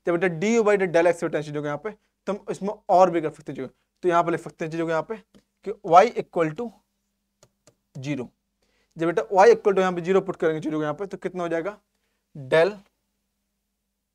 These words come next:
u upon del x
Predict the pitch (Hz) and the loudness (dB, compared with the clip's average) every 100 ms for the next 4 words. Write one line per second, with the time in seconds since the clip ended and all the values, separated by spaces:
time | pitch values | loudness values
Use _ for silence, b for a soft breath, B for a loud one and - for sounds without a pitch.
0 | _ _ _ _ _ _ _ - 143 151 | _ _ _ _ _ _ _ -16 -12 -10
1 | 143 - 147 180 _ _ _ _ _ _ | -8 -6 -8 -10 _ _ _ _ _ _
2 | _ _ - 135 135 135 170 | _ _ -12 -2 0 0 -4